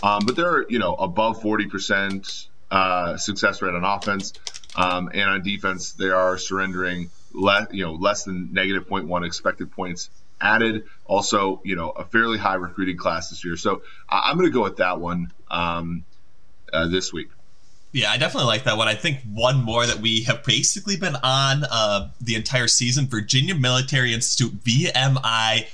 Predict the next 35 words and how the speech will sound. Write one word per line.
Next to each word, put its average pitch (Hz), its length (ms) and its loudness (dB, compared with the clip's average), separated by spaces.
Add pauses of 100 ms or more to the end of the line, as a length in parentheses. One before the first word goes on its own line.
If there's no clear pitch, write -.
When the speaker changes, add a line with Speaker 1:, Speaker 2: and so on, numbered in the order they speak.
(120)
Speaker 2:
sixty-three 160 1040 0
point 143 320 2
total 120 340 0
in 113 80 -2
their 107 120 -2
game 101 200 0
against 101 320 0
Samford. 92 360 -2
They, 98 160 0
Samford 131 480 -2
is 110 100 -2
the 107 80 -4
three-point 107 440 -4
favorite 95 200 -4
in 98 80 -4
that 92 140 -4
matchup, 95 260 -4
but 98 100 -4
I 101 100 0
think 165 340 -4
we 180 80 -4
continue 131 500 0
to 135 140 0
get 107 260 -4
kind 107 160 -2
of 98 100 -4
these - 560 -2
high 123 380 0
total 120 400 0
games, 101 380 -2
especially - 420 0
from 98 200 -8
V 107 220 -4
M 95 140 -4
I. 95 360 -4